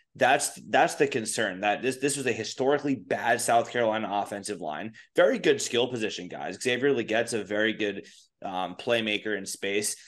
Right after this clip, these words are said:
Uh, McDowell, Nick Harbor, those are some certainly above average playmakers. Spencer Rattler is gonna be in the N F L someday, whether he starts or not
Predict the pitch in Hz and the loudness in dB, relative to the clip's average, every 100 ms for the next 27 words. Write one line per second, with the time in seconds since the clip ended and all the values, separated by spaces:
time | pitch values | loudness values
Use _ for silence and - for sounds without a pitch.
0 | _ _ _ _ _ _ - 107 110 107 | _ _ _ _ _ _ -4 -2 0 0
1 | 113 113 123 127 117 113 107 - 120 123 | 4 4 4 2 0 -4 -2 2 2 4
2 | 131 117 120 131 123 127 123 117 - - | 4 4 2 0 0 -4 -6 -8 -14 -20
3 | _ - 131 123 127 117 117 120 110 101 | _ -2 -2 0 -2 -2 2 4 4 2
4 | 117 113 - 117 117 107 120 120 127 123 | 0 -2 -4 -2 0 -2 -2 -2 -2 0
5 | 120 113 117 107 120 104 123 123 123 110 | 0 2 2 2 -2 -2 -2 0 -2 -2
6 | 113 107 107 101 110 101 90 82 98 101 | -2 -4 -2 -2 -2 -6 -8 -6 -6 -4
7 | 98 95 _ _ - 104 139 143 139 107 | -6 -8 _ _ -14 -2 2 4 2 -4
8 | 98 95 | -2 -4